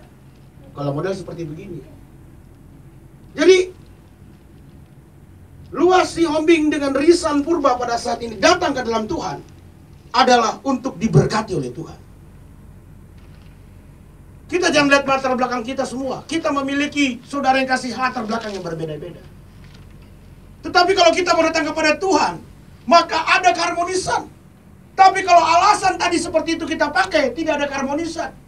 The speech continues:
Bahkan yang lebih fatal, perceraian, yang akhirnya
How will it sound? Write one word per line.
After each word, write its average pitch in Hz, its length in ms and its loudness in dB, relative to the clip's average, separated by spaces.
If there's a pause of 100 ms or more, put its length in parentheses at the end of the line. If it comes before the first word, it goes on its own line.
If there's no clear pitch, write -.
(220)
Bahkan 320 400 2
yang 359 160 -2
lebih 339 220 -4
fatal, 359 400 2
perceraian, 294 580 2
yang 240 240 0
akhirnya 381 680 -2